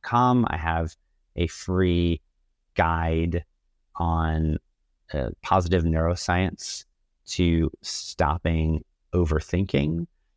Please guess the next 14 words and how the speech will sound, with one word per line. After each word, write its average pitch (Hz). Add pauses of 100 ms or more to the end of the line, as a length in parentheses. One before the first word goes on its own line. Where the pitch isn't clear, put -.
(120)
so -
you 90
can 85
get 85
stuff - (500)
done. 95 (400)
You 90
can 90
follow 92
me 90
on 80 (240)
Facebook - (500)
or 78 (380)
Instagram 127